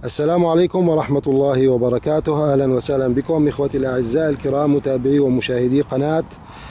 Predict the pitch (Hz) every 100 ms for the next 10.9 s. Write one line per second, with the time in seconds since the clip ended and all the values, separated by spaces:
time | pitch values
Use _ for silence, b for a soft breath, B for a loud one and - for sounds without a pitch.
0 | B B 170 147 147 175 160 151 147 151
1 | 143 139 127 135 135 135 135 123 127 120
2 | 117 104 78 76 - - - - - B
3 | B B B B B 147 180 196 185 190
4 | 180 180 175 170 151 151 160 180 185 160
5 | 147 127 147 143 160 143 139 127 139 135
6 | 131 - 143 147 170 175 - - B B
7 | B B B 175 185 170 175 165 180 170
8 | - 156 151 151 - - 151 - 147 165
9 | 165 170 - 165 143 139 147 147 147 165
10 | 151 - 143 139 131 139 131 143 143